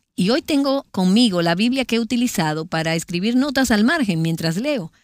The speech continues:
como un diario durante los últimos tres años y medio. Así que me gustaría animarlas a hacer lo mismo en su Biblia de estudio. Y en especial, el libro de Daniel cobró vida para mí de una manera completamente nueva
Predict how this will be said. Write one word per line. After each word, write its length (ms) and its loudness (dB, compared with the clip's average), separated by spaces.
como 260 2
un 140 2
diario 420 0
durante 340 -4
los 160 -4
últimos 400 0
tres 200 0
años 300 0
y 60 0
medio. 440 -4
Así 200 0
que 80 -2
me 140 2
gustaría 640 0
animarlas 800 2
a 120 0
hacer 260 2
lo 120 -2
mismo 480 0
en 140 0
su 120 -4
Biblia 300 -2
de 80 -2
estudio. 540 -8
Y 100 4
en 60 4
especial, 640 0
el 160 -2
libro 240 -4
de 120 -2
Daniel 500 -2
cobró 360 -4
vida 320 2
para 220 0
mí 200 0
de 60 -4
una 120 -2
manera 340 0
completamente 880 0
nueva 560 0